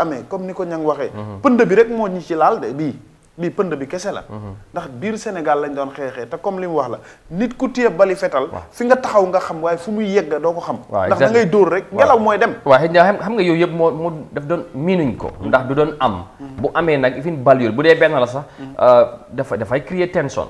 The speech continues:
Speaker 1: Mhm.
Speaker 2: So tension boobu dina tax ñi nga xamante ne du seen xel du dal, surtout bu amoon bu yàggul.
Speaker 1: Mhm.
Speaker 2: Bii tamit bu amatee, foog nga gis réaction nit ñi dañoo teel a daw,
Speaker 1: Mhm.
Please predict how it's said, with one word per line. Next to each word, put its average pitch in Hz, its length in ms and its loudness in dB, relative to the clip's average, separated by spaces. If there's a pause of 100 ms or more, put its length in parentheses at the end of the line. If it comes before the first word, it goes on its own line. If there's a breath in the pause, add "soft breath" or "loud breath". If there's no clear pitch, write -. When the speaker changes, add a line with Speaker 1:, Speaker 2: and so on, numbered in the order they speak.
Speaker 1:
Mhm. 139 140 -14 (160)
Speaker 2:
So 131 160 -2
tension 175 320 0
boobu 135 220 2
dina 147 100 0
tax 143 180 -2
ñi 139 120 -2
nga 135 80 0
xamante 123 260 -4
ne 135 80 -2
du - 140 -12
seen 147 160 -2
xel 131 180 -2
du 123 80 -4
dal, 113 320 6
surtout 156 300 -8
bu 147 140 -6
amoon 131 280 0
bu 110 140 -4
yàggul. 104 420 0
Speaker 1:
Mhm. - 300 -16
Speaker 2:
Bii 139 160 2
tamit 143 240 0
bu 135 80 2
amatee, 131 440 -2
foog 190 200 2
nga 170 100 -4
gis 139 240 -6
réaction 139 400 -4
nit 123 140 -4
ñi 120 100 -2
dañoo 131 260 -2
teel 135 200 -2
a 113 40 6
daw, 117 180 4 (200 loud breath)
Speaker 1:
Mhm. 135 80 -16